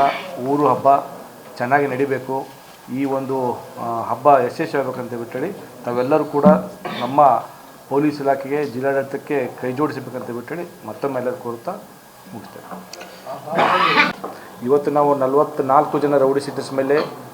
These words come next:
ಆ, ಮನೆಗಳನ್ನು ಸರ್ಚ್ ಮಾಡಿದೆವು. ಇದು ಮುಂದೆ, ಇದು only ಜಾತ್ರೆಗೋಸ್ಕರ ಮಾಡಿದ್ದು. ಮುಂದಿನ ದಿನಗಳಲ್ಲಿ ನಾವೆಲ್ಲ, ಆ, ನಗರಾದ್ಯಂತ ಮತ್ತು ಜಿಲ್ಲೆಯಾದ್ಯಂತ ಇರ್ತಕ್ಕಂಥ ಎಲ್ಲ ರೌಡಿ ಎಲಿಮೆಂಟ್ಸ್ಗಳ ಮೇಲೆ ತೀವ್ರ ನಿಗಾ ನೀಡಿರ್ತಕ್ಕಂಥ ಒಂದು ವ್ಯವಸ್ಥೆನ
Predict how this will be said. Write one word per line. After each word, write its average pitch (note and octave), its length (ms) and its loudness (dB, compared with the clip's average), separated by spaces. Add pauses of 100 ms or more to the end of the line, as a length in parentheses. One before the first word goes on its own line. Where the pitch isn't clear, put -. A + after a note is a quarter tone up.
(140)
ಆ, B2+ 140 2
ಮನೆಗಳನ್ನು C3+ 480 0
ಸರ್ಚ್ - 260 -2
ಮಾಡಿದೆವು. C3 320 0
ಇದು C3 140 -2
ಮುಂದೆ, B2+ 260 -2
ಇದು C3 200 0
only D3 200 0
ಜಾತ್ರೆಗೋಸ್ಕರ C#3+ 640 2 (120)
ಮಾಡಿದ್ದು. A#2 320 0 (380)
ಮುಂದಿನ D#3 280 2
ದಿನಗಳಲ್ಲಿ D#3 400 4
ನಾವೆಲ್ಲ, C#3 400 2
ಆ, B2 640 4 (440)
ನಗರಾದ್ಯಂತ C#3+ 640 2
ಮತ್ತು C#3 260 -2
ಜಿಲ್ಲೆಯಾದ್ಯಂತ C3 540 0
ಇರ್ತಕ್ಕಂಥ B2+ 420 -2
ಎಲ್ಲ C3 340 4
ರೌಡಿ B2+ 240 2
ಎಲಿಮೆಂಟ್ಸ್ಗಳ B2 440 -2
ಮೇಲೆ A#2+ 360 -4 (420)
ತೀವ್ರ D3 220 4
ನಿಗಾ C3+ 220 2
ನೀಡಿರ್ತಕ್ಕಂಥ B2 580 -4
ಒಂದು B2 260 0
ವ್ಯವಸ್ಥೆನ A#2 380 -4